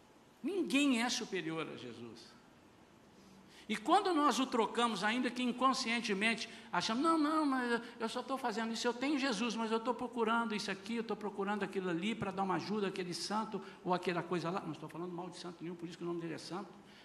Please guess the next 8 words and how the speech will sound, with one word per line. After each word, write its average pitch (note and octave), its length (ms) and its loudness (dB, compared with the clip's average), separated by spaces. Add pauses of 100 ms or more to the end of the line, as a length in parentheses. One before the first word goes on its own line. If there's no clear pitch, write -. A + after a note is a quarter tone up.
(100)
né? F3 300 -4
Tá? F3+ 160 -6 (640)
Aí A3+ 180 -4
Jesus: B3 360 -6
"Ué, D4+ 160 -2 (580)
então C#4+ 260 2
há C4+ 80 6
dois C#4 540 2